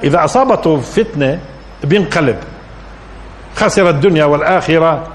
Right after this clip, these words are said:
ذلك هو الخسران المبين. طيب، يدعو من دون الله ما لا يضره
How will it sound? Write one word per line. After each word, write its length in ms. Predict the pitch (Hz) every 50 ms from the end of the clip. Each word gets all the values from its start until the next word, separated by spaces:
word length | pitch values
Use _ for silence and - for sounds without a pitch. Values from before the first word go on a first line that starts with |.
| - - - - - 117
ذلك 380 | 127 190 208 185 170 156 -
هو 200 | 165 147 156 160
الخسران 720 | 147 139 - 156 143 - - 151 175 190 185 175 165 156 147
المبين. 500 | 147 147 139 139 143 156 160 156 190 202
طيب، 240 | 208 190 143 127 113 - - - - - - -
يدعو 320 | 190 226 185 180 208 220
من 180 | 214 214 208 180
دون 200 | 180 240 226 208
الله 360 | 214 208 214 226 226 226 233
ما 240 | 220 214 233 240 233
لا 120 | 240 233
يضره 720 | 233 233 233 208 254 254 254 269 254 226 269 294 320 339